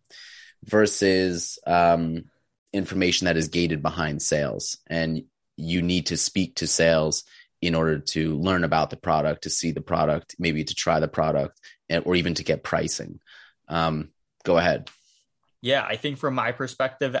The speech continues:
Speaker 2: as someone who is, as a solo marketer, who's the decision maker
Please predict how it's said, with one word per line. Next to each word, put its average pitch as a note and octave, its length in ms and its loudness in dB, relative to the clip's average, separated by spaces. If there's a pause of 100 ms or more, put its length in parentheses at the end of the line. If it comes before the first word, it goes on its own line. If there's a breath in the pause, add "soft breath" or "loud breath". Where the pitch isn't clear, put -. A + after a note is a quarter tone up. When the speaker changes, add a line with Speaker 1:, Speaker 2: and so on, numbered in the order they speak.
Speaker 2:
as G#2+ 320 -2
someone A#2 360 -4
who A2+ 220 -6
is, A2 440 -2
as A2+ 140 -6
a G#2+ 40 -10
solo A#2+ 280 -2
marketer, A#2 500 -2
who's G#2+ 300 -10
the G#2 280 -2 (100)
decision C3 540 -4
maker C3+ 500 0